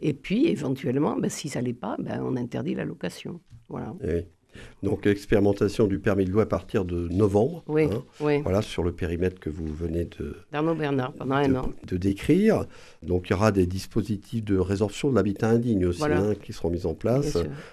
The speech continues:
Speaker 2: Bon, l'expérimentation, c'est pendant un an, à peu près, du permis de louer ?
Speaker 1: Oui, oui, oui, une année.
Speaker 2: Donc,
Speaker 1: Oui.
Speaker 2: Arnaud Bernard, effectivement.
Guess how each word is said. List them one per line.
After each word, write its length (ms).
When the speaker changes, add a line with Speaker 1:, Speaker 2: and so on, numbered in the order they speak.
Speaker 2:
Bon, 120
l'expérimentation, 1000
c'est 140
pendant 200
un 140
an, 260
à 60
peu 120
près, 320
du 320
permis 300
de 60
louer ? 260
Speaker 1:
Oui, 240
oui, 200
oui, 200
une 320
année. 280
Speaker 2:
Donc, 140
Speaker 1:
Oui. 100
Speaker 2:
Arnaud 220
Bernard, 460
effectivement. 580